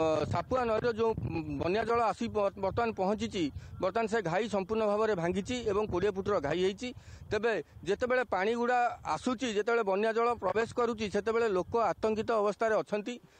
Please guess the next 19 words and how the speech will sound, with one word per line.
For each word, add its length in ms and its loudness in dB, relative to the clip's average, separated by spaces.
ଏବଂ 260 2
କହିବା, 380 2
ଅ, 80 2
କଟିକିଆ, 480 0
କଟିକିଆ 400 -2
ସାହି, 340 2
ଧୁରୁସିଆ 600 0
ଏବଂ 280 0
କେଉଟପଡ଼ା, 600 0
ଅ, 540 -8
ମଞ୍ଚେଶ୍ୱର, 640 2
ଅ, 140 -2
ଏପଟେ 260 0
କଖଡ଼ି, 500 0
ଏପଟେ 240 0
କହିବା, 300 2
ଅ, 320 0
ଘଣ୍ଟିଖାଲର 600 0
ଯେଉଁ, 260 0